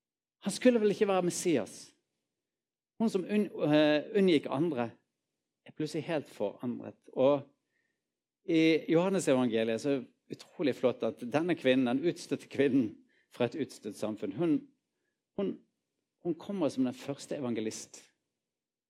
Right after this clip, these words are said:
Hun er den første i Johannes evangeliet som bringer folk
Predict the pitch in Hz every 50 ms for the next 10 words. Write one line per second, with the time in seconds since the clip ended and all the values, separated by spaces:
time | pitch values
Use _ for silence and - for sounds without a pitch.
0 | _ _ _ _ _ _ 240 233 214 196 170 160 156 - - 156 151 - - -
1 | - - 165 135 120 110 _ _ _ _ _ - 127 135 127 143 139 127 123 127
2 | 107 107 101 101 95 98 101 - 120 120 107 - - - 147 175 170 156 117 92
3 | - - - 107 - - - -